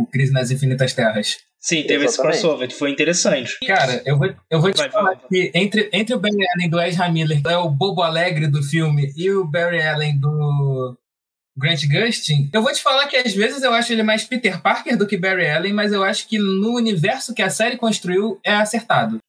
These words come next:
Speaker 2: Pode ser, pode ser. A única coisa, assim, que me incomoda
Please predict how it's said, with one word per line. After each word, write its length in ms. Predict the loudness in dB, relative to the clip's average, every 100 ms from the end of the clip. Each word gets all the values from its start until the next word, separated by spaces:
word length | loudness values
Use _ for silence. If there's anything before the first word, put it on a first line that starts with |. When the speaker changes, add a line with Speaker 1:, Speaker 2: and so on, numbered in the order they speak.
| -20 -20 -6
Speaker 2:
Pode 220 | -2 0 0
ser, 460 | 0 2 0 0
pode 240 | 0 0 0
ser. 260 | -2 -2 0
A 100 | 0
única 300 | 2 2 0
coisa, 180 | 0 0
assim, 160 | 0
que 140 | -2 2
me 220 | 2 0
incomoda 1160 | -6 -2 0 2 0 0 2 2 2 0 -2